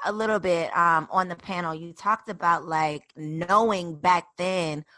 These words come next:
what you wanted to do, but how now what you're doing is not necessarily what you envisioned yourself doing, but you're, you're living out your purpose in a different way. So what did you envision yourself doing? So twenty years ago, you knew you wanted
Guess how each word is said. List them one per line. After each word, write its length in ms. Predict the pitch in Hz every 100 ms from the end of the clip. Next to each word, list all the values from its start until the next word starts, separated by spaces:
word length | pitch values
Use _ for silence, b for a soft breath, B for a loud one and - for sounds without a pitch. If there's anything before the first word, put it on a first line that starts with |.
| b b
what 440 | 151 143 214 - 214
you 200 | 208 190
wanted 360 | 185 180 165
to 100 | -
do, 440 | 151 190 196 180 151
but 140 | 170 156
how 420 | - 185 170 165
now 880 | 160 165 202 226 196 170 165 147 - _ _
what 360 | 160 220 226
you're 100 | 214
doing 200 | 208 202
is 80 | 185
not 180 | 202 185
necessarily 420 | 190 - 185 180
what 200 | 170 147
you 160 | 170 -
envisioned 540 | 156 147 180 196 214
yourself 460 | 208 214 - 214 196
doing, 340 | 214 208 196
but 300 | - 175 160 - _ -
you're, 280 | 165 165 -
you're 240 | 170 170 165
living 260 | 196 185
out 220 | 180 175 170
your 80 |
purpose 320 | - 175 - -
in 100 | 147
a 60 |
different 340 | 139 143 - 143
way. 240 | 143 113 - B B
So 140 | - 220
what 400 | 190 262 311 170
did 260 | 220 214
you 160 | 208 196
envision 520 | 185 170 180 170 165
yourself 420 | 160 160 - 147 -
doing? 180 | 151 143
So 120 | 165
twenty 280 | - 277 294
years 200 | 226 202
ago, 140 | 185
you 180 | 175 170
knew 80 | 180
you 160 | 190 175
wanted 180 | 170